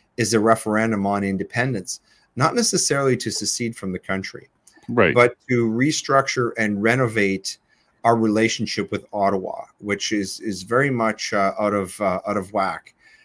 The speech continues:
Speaker 1: Um, i-, it's out of balance, uh, in that when you look at what Alberta, what Alberta's contribution to the country in relation to, and then you compare that to, um,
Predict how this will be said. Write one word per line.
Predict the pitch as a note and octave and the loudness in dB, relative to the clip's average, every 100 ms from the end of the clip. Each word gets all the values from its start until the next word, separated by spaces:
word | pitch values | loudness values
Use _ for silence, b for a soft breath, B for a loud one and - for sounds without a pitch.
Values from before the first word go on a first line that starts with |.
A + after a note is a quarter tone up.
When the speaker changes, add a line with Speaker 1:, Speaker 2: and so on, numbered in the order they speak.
| b - | b -2
Speaker 1:
Um, | G#2 G#2 G2+ G2+ G2+ - | 4 4 4 2 -4 -8
i-, | A2+ | -12
it's | - A2 B2+ - | -4 -4 -2 2
out | A#2+ | 2
of | A2+ | 2
balance, | G2 F#2 F#2 F#2 - - - - G2 | 0 -2 -2 -8 -12 -10 -10 -10 -8
uh, | F#2+ F#2 F#2 F#2 | -4 -4 -4 -4
in | G2+ | -4
that | G2+ G2 F#2+ - - | -2 -4 -6 -12 -8
when | G2+ | -4
you | G2 | 0
look | G#2+ B2 | 0 2
at | A2 | 0
what | G#2 G#2 | 0 0
Alberta, | G2+ F#2+ G#2+ G#2+ G2+ G2 | 2 2 4 4 4 2
what | G#2+ G2 G#2+ | -4 -6 -2
Alberta's | G#2 A2+ G#2+ | 0 2 2
contribution | - A#2+ A#2+ G2+ F#2+ G#2+ - G2+ F2+ _ b b b b - | 0 -2 -2 -2 0 0 0 -2 -6 _ b b b b -4
to | C#3+ | 0
the | B2+ | 0
country | - - B2+ - - F#2+ F#2 | 0 2 2 2 0 0 -2
in | G#2 G2+ | -4 -2
relation | G2+ A2+ A#2 A2 F#2 | 0 0 0 -4 -6
to, | - | -6
and | G#2+ G2+ | -6 -2
then | G2+ | -2
you | G2+ | -2
compare | G2+ G2 - B2 | -4 -4 0 2
that | A2+ G2+ - | 4 0 -2
to, | - A2 G2+ F#2+ _ b b b b | -2 0 2 -2 _ b b b b
um, | G#2+ G2+ G2 G2 F#2+ | 4 6 6 2 -4